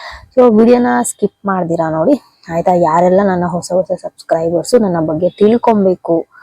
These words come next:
ಅಂತ ನನಗೆ ಕಾಮೆಂಟ್ಸ್ ಬರ್ತಾನೆ ಇರುತ್ತೆ. Actually ಇನ್ನೂ ಬರ್ತಾ ಇರುತ್ತೆ.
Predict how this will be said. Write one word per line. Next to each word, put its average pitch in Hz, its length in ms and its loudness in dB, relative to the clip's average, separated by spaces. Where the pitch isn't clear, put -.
ಅಂತ 170 300 -2
ನನಗೆ 240 180 4
ಕಾಮೆಂಟ್ಸ್ 233 380 2
ಬರ್ತಾನೆ 220 440 2
ಇರುತ್ತೆ. 208 260 0
Actually 214 340 0
ಇನ್ನೂ 220 260 4
ಬರ್ತಾ 214 320 0
ಇರುತ್ತೆ. 185 680 0